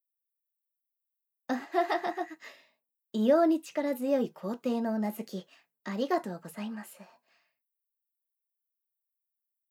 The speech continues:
後ろを座りますね。では、早速ですが、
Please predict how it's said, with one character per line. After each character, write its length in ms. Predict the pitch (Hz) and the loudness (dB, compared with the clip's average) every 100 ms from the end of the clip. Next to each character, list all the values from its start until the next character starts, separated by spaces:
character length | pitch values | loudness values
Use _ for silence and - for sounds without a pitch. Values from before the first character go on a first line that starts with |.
| _ _ _ _ _ _ _ _ _ _ _ - | _ _ _ _ _ _ _ _ _ _ _ -8
後 220 | 202 - | -8 -2
ろ 160 | 349 349 | 2 2
を 20 | |
座 220 | 349 294 | 2 0
り 100 | 311 | 2
ま 100 | 330 | 0
す 100 | 349 | -2
ね。 260 | 226 247 - _ _ _ _ _ _ _ _ _ _ _ _ _ _ _ _ _ _ _ _ _ _ _ _ _ _ _ _ _ _ _ _ _ _ _ _ _ _ _ _ _ _ _ _ _ _ _ _ - | -2 -4 -6 _ _ _ _ _ _ _ _ _ _ _ _ _ _ _ _ _ _ _ _ _ _ _ _ _ _ _ _ _ _ _ _ _ _ _ _ _ _ _ _ _ _ _ _ _ _ _ _ 0
で 140 | 277 | 4
は、 240 | 381 339 240 | 6 4 0
早 160 | - 202 | -6 -4
速 180 | 277 330 | 0 2
で 120 | 339 | 2
す 80 | - | 0
が、 220 | 190 185 | -6 -6